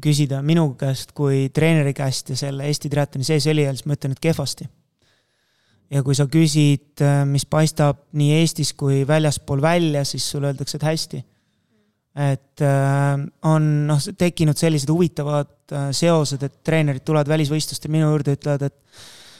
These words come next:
et te teete midagi õigesti Eestis. Ma küsin, mis asja? Ei tee, et meil on nagu, noh, ei, ei ole ju midagi. Siis ta, ei, ei, et kuule, et aastakümneid oli teil siin üks juunior väljas. Ja oli üks poiss, üks tüdruk.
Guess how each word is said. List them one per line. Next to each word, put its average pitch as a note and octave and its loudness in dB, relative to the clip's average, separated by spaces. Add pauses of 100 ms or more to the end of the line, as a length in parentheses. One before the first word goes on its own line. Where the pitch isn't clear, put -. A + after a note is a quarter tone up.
(140)
et - -2
te D#3+ 0
teete D3+ 2
midagi D3+ 2
õigesti C#3+ 0
Eestis. - -12 (840)
Ma C3+ -6
küsin, C#3 0
mis C#3+ -2
asja? C#3+ -2
Ei D3 2
tee, D3 2
et - -20
meil B2+ -6
on C3 -8
nagu, C3+ -6 (340)
noh, C3+ -6 (1000)
ei, C#3+ 0 (160)
ei D#3 4
ole D#3+ 4
ju C#3+ -2
midagi. D#3 -2 (480)
Siis - -16
ta, C#3+ -2 (100)
ei, D3 4
ei, D3 4
et - -10
kuule, C3+ -2
et - -20
aastakümneid D3+ 0
oli C3+ -2
teil C3+ -4
siin C#3 -2
üks - -8
juunior C3+ -4
väljas. - -14 (280)
Ja C#3+ -6
oli C#3+ -2
üks - -8
poiss, D#3+ 0
üks - -8
tüdruk. D3 -2